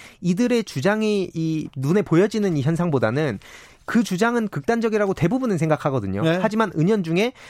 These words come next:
Speaker 1: 그것보다는 조금 더 낫다 스스로가 합리적으로 생각한다고 하지만 이미 지형 자체가 너무 극단적인 우파 세력들의 주장에 휩쓸린다는 게 전 문제라고
Speaker 2: 그
Speaker 1: 생각합니다.
Speaker 2: 얘기를 젊은 사람들이 하고 있어요, 서로.
Speaker 1: 음, 네.
Speaker 2: 그 더 강렬하게, 강경하게 얘기하지 않으면 좀,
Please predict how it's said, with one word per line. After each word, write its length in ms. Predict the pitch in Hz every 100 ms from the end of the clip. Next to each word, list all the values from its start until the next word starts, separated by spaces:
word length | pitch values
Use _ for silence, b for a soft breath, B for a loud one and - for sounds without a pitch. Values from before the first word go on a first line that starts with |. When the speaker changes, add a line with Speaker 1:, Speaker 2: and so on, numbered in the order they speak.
| B
Speaker 1:
그것보다는 720 | - 135 240 - 226 220 208 202
조금 320 | 240 269 262
더 100 | 247
낫다 440 | 120 - 151 107
스스로가 560 | - 185 190 131 107 98
합리적으로 560 | 107 202 220 202 190 185
생각한다고 500 | 196 190 208 196 180
하지만 320 | 196 202 185
이미 280 | 147 220 208
지형 260 | - 170
자체가 320 | 160 117 160 143
너무 240 | 139 247
극단적인 560 | - 127 214 208 190 151
우파 320 | 127 147 175
세력들의 420 | 180 160 - 143
주장에 420 | - 131 143 208 B B -
휩쓸린다는 640 | 269 - 294 277 220 185
게 40 | 147
전 100 | 131
문제라고 280 | 113 107 104
Speaker 2:
그 40 |
Speaker 1:
생각합니다. 260 | 98 208 247
Speaker 2:
얘기를 240 | 208 233 180
젊은 240 | 202 220
사람들이 280 | 233 208 185
하고 180 | 180 254
있어요, 240 | 233 185
서로. 440 | 170 170 165 170 110 - 120
Speaker 1:
음, 120 | 123
네. 400 | 123 113 104 101
Speaker 2:
그 340 | 104 214 233 208
더 200 | 185 226
강렬하게, 1080 | 226 170 190 208 214 220 220 208 190 185 147
강경하게 800 | - 170 208 233 226 196 180 175
얘기하지 420 | 151 147 165 156
않으면 480 | 147 139 170 180 135
좀, 280 | 113 190 147